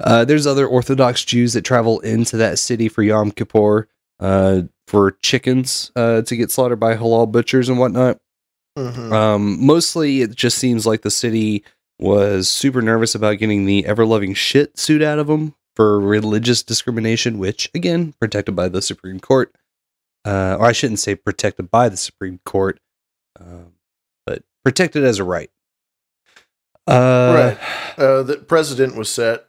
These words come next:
Speaker 2: The only thing I'd say is it's just an interesting battle between, it's an,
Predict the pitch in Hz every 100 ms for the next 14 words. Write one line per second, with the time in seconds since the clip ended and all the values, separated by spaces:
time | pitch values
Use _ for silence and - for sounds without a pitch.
0 | _ 127 123 151 143 131 165 - 117 117
1 | 110 110 90 123 - 117 113 113 - 113
2 | 110 110 104 101 - - 117 120 117 107
3 | 101 - 107 101 101 - - 117